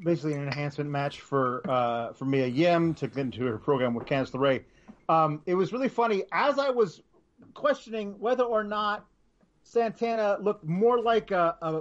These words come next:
a, a referee magician or a referee lion tamer, they, uh, uh,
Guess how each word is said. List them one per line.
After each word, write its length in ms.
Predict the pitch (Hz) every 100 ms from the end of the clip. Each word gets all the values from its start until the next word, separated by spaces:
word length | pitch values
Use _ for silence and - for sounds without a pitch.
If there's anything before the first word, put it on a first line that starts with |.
| -
a, 40 |
a 220 | 165 156 156
referee 560 | 139 226 - 220 233
magician 720 | 196 165 - 208 277 339 339
or 140 | 311 208
a 60 |
referee 500 | 175 226 226 208 202 165 135 -
lion 580 | 196 180 226 240 196
tamer, 580 | 170 160 156 135 139 160 _ _ _ _ _
they, 160 | 214 233
uh, 260 | 208 190 190 - -
uh, 240 | 196 185